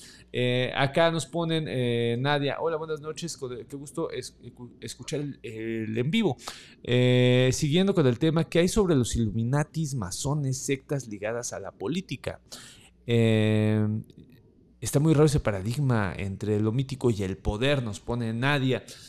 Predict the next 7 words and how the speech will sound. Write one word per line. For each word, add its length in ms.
Y, 160
híjole, 320
pues, 260
es 220
que 260
justo 460
tu-, 240